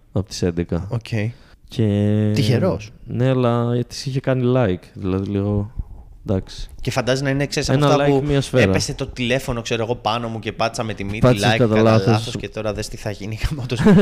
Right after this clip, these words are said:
Speaker 1: <laughs>
Speaker 2: Πρέπει να διαγράψουμε τα social media. Και για αυτό το λόγο.
Speaker 1: Και για αυτό το λόγο.
Speaker 2: Όσοι είμαστε Αργεντινοί αυτή τη στιγμή.
Speaker 1: Για τρελούς γκόμενους που πατάς εσύ κατά λάθος
Speaker 2: Γενικά,
Speaker 1: like.
Speaker 2: ρε φίλε, για να μην βρούμε κανένα μπελά τώρα.
Speaker 1: Με ποιον;
Speaker 2: Μα με οποιοδήποτε, ρε φίλε.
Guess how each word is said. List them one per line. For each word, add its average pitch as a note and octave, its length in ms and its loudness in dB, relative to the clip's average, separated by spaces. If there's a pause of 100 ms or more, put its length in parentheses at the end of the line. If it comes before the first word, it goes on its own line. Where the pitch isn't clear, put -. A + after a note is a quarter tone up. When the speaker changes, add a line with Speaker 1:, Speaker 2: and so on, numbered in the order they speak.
(140)
Speaker 1:
<laughs> D#3+ 360 0
Speaker 2:
Πρέπει F3+ 160 0
να C3+ 60 2
διαγράψουμε A#2 760 0
τα G#2 80 -4
social A2+ 320 -4
media. G#2+ 180 -4 (400)
Και A2+ 100 -2
για A2 100 2
αυτό G#2+ 140 -2
το G2 120 -2
λόγο. G2+ 280 -4
Speaker 1:
Και B2+ 100 4
για B2 120 8
αυτό A2+ 180 4
το G#2 120 4
λόγο. G#2 160 6
Speaker 2:
Όσοι G2 180 2
είμαστε A2 340 -2
Αργεντινοί G2+ 400 -2
αυτή F#2+ 140 -6
τη E2 60 -12
στιγμή. G2+ 320 -6 (140)
Speaker 1:
Για G#2 360 4
τρελούς G#2+ 360 2
γκόμενους G2+ 720 2
που F#2 460 2
πατάς F#2+ 340 0
εσύ G2+ 160 -4
κατά - 220 0
λάθος C4 220 2
Speaker 2:
Γενικά, C4 300 2
Speaker 1:
like. B3+ 40 2
Speaker 2:
ρε G3+ 80 0
φίλε, D#3 380 -2
για D#3+ 220 0
να E3+ 260 0
μην F#3+ 180 0
βρούμε D3+ 160 0
κανένα F#2 220 -4
μπελά F2+ 300 -4
τώρα. F2+ 280 -8 (340)
Speaker 1:
Με C3 220 4
ποιον; G#2 500 -4 (260)
Speaker 2:
Μα G#3 120 -4
με F#3+ 80 -4
οποιοδήποτε, D#3 560 -4
ρε - 80 -6
φίλε. F2+ 240 -10